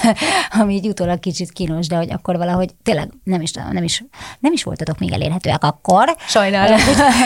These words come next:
Speaker 1: <laughs>
Speaker 2: később
Speaker 1: De
Speaker 2: sikerült.
Speaker 1: igen, de hogy egyébként, ö, nyilván ezzel együtt felkészülhettem volna jobban. Be-
Speaker 2: Nagyon érdekes, bocs, ehhez még tudok csatlakozni. Sok édesanyja jelentkezik nálunk, hogy retteg a hüvei szüléstől. Szerintem ez tök fontos
Speaker 1: Igen.
Speaker 2: erről beszélni.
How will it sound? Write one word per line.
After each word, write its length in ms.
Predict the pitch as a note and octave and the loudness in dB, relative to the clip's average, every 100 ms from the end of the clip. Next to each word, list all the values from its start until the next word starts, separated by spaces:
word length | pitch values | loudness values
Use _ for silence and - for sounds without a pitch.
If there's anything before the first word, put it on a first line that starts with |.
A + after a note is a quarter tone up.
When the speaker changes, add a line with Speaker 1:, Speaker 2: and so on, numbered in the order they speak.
| - | 2
Speaker 1:
<laughs> 340 | - G4+ A#3 | 0 2 0
Speaker 2:
később 240 | - G#3 A3 | 0 4 6
Speaker 1:
De 100 | G#3+ | 4
Speaker 2:
sikerült. 360 | - - G#3 A#3+ | 2 -2 0 0
Speaker 1:
igen, 460 | F#3 F3+ F3+ - | 2 0 -2 0
de 80 | G3+ | 4
hogy 160 | G#3+ G3+ | 4 2
egyébként, 600 | G3 G3 - G#3 G3+ G3 | -2 -2 -2 0 0 2
ö, 60 | G3 F#3+ A3+ | 2 0 -4
nyilván 320 | F#3+ F3 D#3+ | -2 -2 -4
ezzel 220 | E3+ D#3+ E3+ | -4 -2 -2
együtt 300 | F3 F3+ - - - _ _ _ | -2 -4 -8 -20 -20 _ _ _
felkészülhettem 840 | F3+ E3+ G3 F3 F3 - E3 D#3+ | -4 -2 -2 -2 -4 -4 -6 -4
volna 180 | E3 D3 | -4 -4
jobban. 560 | D3 - F#3 F3+ F#3 - _ | -4 -4 0 0 0 -4 _
Be- 120 | A3 | 0
Speaker 2:
Nagyon 240 | A#3+ D#4 D4+ | 2 2 2
érdekes, 340 | F3+ F3 F3 | 2 0 -2
bocs, 200 | G3 F#3+ | -4 -2
ehhez 220 | F3+ F3+ | -2 -2
még 140 | F3 F3+ | -2 -2
tudok 260 | F#3 F3 | -2 -2
csatlakozni. 600 | - E3+ E3 - E3+ F3+ | -2 -2 -2 0 0 2
Sok 240 | F3 D#3 - | 0 -2 -2
édesanyja 440 | F3+ F3 F3 D#3+ | -2 -2 -2 -2
jelentkezik 560 | F3 F3 E3 E3 D#3+ E3 | 0 -2 -4 -6 -8 -4
nálunk, 380 | F#3 G#3 G3 | 0 0 0
hogy 140 | F3+ F3 | -2 -2
retteg 300 | E3+ - D#3+ | -2 0 0
a 60 | |
hüvei 320 | D#3 D#3 D#3 D3 | 2 2 2 0
szüléstől. 640 | - D3+ D#3 - - C#3 | -2 -2 -2 -2 -2 -2
Szerintem 340 | E3+ F3+ F3 | 0 -2 0
ez 120 | F3 | -2
tök 200 | - - | -2 -4
fontos 360 | - D3 D3+ G3 | -2 -2 0 0
Speaker 1:
Igen. 120 | F3 | 2
Speaker 2:
erről 220 | E3+ E3+ | 2 2
beszélni. 560 | D#3 D#3 - D3+ D3+ D3+ | 0 0 -2 -2 -4 -4